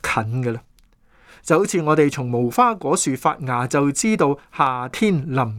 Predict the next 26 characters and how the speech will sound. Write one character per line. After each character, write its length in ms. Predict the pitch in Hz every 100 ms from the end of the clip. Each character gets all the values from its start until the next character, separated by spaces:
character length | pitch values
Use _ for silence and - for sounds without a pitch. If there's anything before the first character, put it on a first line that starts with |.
| 113
近 280 | 127 113 131
一 40 | 151
樣， 120 | 123 113 _ _ _ _ -
所 320 | - - 110
以 240 | 131 107 - _ _ _ _ _ -
我 140 | 160
哋 200 | 180 147
都 260 | 147 220 220
應 240 | 214 202
當 220 | 202 185
警 200 | 165 107
醒， 240 | 147 110 110 _ _ _ _
亦 120 | - 196
都 120 | 180
不 140 | -
住 300 | 240 - - 156
嘅 240 | 143 156 139 - -
去 260 | 180 170 - _
求 300 | - 139 113
告， 400 | 107 139 127 117 - _ - _ _ -
以 180 | - 208
致 180 | 208 220
我 100 | 208
哋 140 | 202 175
將 260 | 254 254
來 220 | 220 127